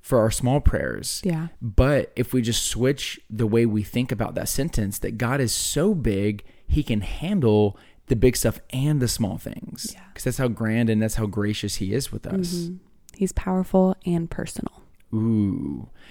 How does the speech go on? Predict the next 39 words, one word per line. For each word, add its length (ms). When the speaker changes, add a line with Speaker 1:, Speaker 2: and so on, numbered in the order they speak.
Speaker 1:
that's 180
what 100
I 40
love 220
about 260
that 160
story 300
with 280
Elijah 460
that 120
I 60
shared 420
maybe 240
a 80
week 240
or 80
so 240
ago 260
in 100
this, 260
in 160
this 140
podcast. 680
If 140
you're 120
<laughs> 60
listening 380
daily, 440
you 160
would 120
have 100
heard 180
it. 160
But 140
basically, 580
God 300
calls 340
him 140
to, 540